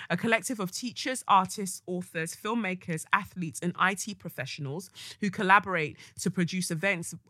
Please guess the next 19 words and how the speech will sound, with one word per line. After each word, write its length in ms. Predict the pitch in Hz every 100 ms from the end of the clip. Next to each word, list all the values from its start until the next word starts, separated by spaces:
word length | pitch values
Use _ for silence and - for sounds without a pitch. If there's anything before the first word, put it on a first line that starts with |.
| 170
about 320 | 160 143 -
black, 260 | 185 - - -
uh, 200 | 165 156 -
about 300 | 175 170 156
British 400 | 196 202 202 -
history, 560 | 202 - 151 131 185 - - - -
focusing 480 | 208 180 214 190
on 140 | 165 160
African 440 | 196 - 185 190
and 100 | 165
Caribbean 560 | 160 156 156 156 170 156
people 380 | - 147 - 143
throughout 420 | - 175 147 147
the 80 | 147
year. 400 | 156 156 120 123 _ _ _ _ _ - - 202
I 100 | 196
randomly 480 | 208 269 262 247
stumbled 440 | 240 - 214 202 180
up 140 | 165